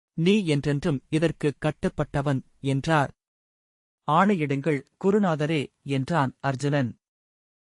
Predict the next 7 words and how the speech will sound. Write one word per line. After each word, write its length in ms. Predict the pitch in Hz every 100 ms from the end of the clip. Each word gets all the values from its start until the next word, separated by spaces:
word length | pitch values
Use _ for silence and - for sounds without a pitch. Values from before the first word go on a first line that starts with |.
| _
"ஒரு 220 | 151 190
தருணத்திலும் 640 | 208 160 143 - 156 170 -
நீ 320 | 143 170 190
என் 260 | 135 117 113
மைந்தனை 420 | 135 143 139 160 -
கொல்லலாகாது. 840 | 143 131 123 123 131 127 143 135 110 _ _ _ _ _ _ _ _ -
எக்காரணத்தாலும்" 1080 | 147 156 202 202 165 135 143 135 156 127